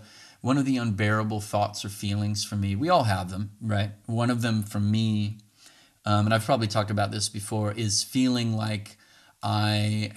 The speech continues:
maybe I have more than I deserve. I, I've, um, 'cause I feel honestly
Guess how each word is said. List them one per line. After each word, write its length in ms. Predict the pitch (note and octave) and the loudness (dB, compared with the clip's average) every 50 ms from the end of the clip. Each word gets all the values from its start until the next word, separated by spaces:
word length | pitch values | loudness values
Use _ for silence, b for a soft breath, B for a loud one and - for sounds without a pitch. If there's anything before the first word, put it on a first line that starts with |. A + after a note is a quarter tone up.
| - A2 | -10 -6
maybe 340 | B2 A#2+ A#2 A#2 A2+ A#2+ A#2+ | -2 0 2 2 2 2 2
I 60 | A2 | 2
have 240 | A2 G#2 G#2+ G#2 G2 | 2 2 2 2 2
more 240 | G#2 G#2 G#2+ A2+ A2+ | 2 0 0 0 -2
than 100 | G#2+ G#2+ | -2 -2
I 120 | G#2+ G#2 | -2 -2
deserve. 460 | G2+ G2+ G2+ G2+ G#2+ A2 A2 A2 G#2+ G#2+ | -2 -2 -2 -2 0 0 0 0 -2 -2
I, 280 | - G#2+ G#2 A2 G#2 - - | -2 -2 -2 -2 -2 -4 -4
I've, 500 | G#2+ G#2+ G#2+ G#2 G#2 G2+ F#2+ - - - | -2 0 0 0 0 -2 -4 -8 -12 -8
um, 380 | - A2 G2+ G2+ G2+ G2+ G2 F#2+ | -4 -2 0 0 2 0 0 -2
'cause 220 | G2 C#3 C3 D#3+ | -2 -2 -2 -2
I 60 | D3+ | -2
feel 480 | C3+ - - G3 G3 F3 D3+ C3 A#2+ - | -4 -2 -2 0 2 2 2 0 0 -2
honestly 680 | - B2+ B2 A#2+ A2 - - A2 G#2+ G#2 G#2 G2+ G2+ | -2 -2 0 0 0 -2 -2 -2 -2 -2 -2 -2 -4